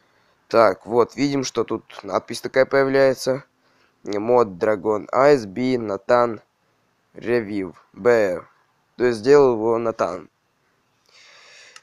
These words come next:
Так, и как же он крафтится, этот дракон? Да-да, он крафтится ещё. Так, в общем, нужен,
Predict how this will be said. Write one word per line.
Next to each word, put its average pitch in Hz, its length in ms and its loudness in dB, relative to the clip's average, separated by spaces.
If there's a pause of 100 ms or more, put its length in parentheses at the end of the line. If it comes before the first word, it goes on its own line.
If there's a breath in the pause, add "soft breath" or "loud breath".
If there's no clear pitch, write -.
(140)
Так, 101 220 0
и 110 60 -6
как 139 240 2
же 147 120 2
он 143 100 0
крафтится, 151 540 2
этот 92 280 -8
дракон? 90 460 -12 (200)
Да-да, 123 520 0 (140)
он 117 140 -6
крафтится 113 500 -2
ещё. - 320 -12 (1700 soft breath)
Так, 113 360 0
в 107 100 -6
общем, 104 720 0 (1500 loud breath)
нужен, 90 540 -6